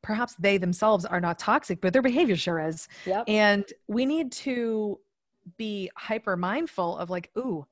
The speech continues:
Speaker 1: need the more good, need to get rid of the bad," because this is, like, you, you, you can't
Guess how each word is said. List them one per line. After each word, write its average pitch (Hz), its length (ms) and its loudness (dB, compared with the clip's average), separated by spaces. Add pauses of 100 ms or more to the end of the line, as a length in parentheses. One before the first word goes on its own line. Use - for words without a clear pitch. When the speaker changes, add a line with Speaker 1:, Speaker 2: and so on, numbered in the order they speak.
(100)
Speaker 1:
need 254 220 -2
the 339 80 -2
more 311 180 0
good, 208 500 -2 (520)
need 220 240 -8
to 220 40 -6
get 180 240 -6
rid 190 160 -6
of 151 100 -8
the 156 60 -12
bad," 165 360 -6
because 190 240 -10
this 285 180 -12
is, - 140 -14 (420)
like, - 240 -10 (400)
you, 240 220 -10
you, 240 140 -8 (720)
you 240 180 0
can't - 640 -2